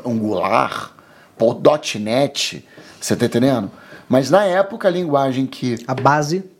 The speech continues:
Speaker 2: Dessa
Speaker 1: A
Speaker 2: língua.
Speaker 1: linguagem que eu estudei era C, eu fiz um curso de programação em C.
Speaker 2: Língua C, né, o
Speaker 1: E
Speaker 2: pessoal chamava.
Speaker 1: linguagem C.
Speaker 2: É, sim.
Speaker 1: C, fiz um curso de C mais mais, não existia Java na época. C,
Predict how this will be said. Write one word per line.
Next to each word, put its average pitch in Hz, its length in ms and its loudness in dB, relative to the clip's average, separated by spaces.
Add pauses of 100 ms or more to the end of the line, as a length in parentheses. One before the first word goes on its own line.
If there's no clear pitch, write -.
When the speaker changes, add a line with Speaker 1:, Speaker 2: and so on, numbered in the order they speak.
(140)
Speaker 2:
Dessa 123 240 -4
Speaker 1:
A 131 80 0
Speaker 2:
língua. 156 120 4
Speaker 1:
linguagem 131 360 2
que 147 80 -4
eu - 20 0
estudei 139 400 0
era 135 160 4
C, - 640 2 (120)
eu 123 60 -8
fiz 131 200 -4
um 143 80 2
curso 156 280 0
de - 60 -16
programação 127 500 -2
em 117 80 -4
C. - 360 -4
Speaker 2:
Língua 160 260 6
C, 147 260 0
né, 139 200 -2
o - 20 -8
Speaker 1:
E - 40 0
Speaker 2:
pessoal 151 180 -4
chamava. 123 340 -6
Speaker 1:
linguagem 127 480 0
C. 95 300 -10 (180)
Speaker 2:
É, 120 200 -4 (100)
sim. 120 200 -4 (140)
Speaker 1:
C, - 640 0 (240)
fiz 170 220 0
um 185 80 2
curso 185 360 -2
de 147 120 -6
C 220 340 2
mais 147 380 -2
mais, 139 680 -2 (220)
não 165 200 4
existia 147 440 0
Java 123 340 0
na 117 140 -2
época. - 420 -4 (640)
C, 247 580 2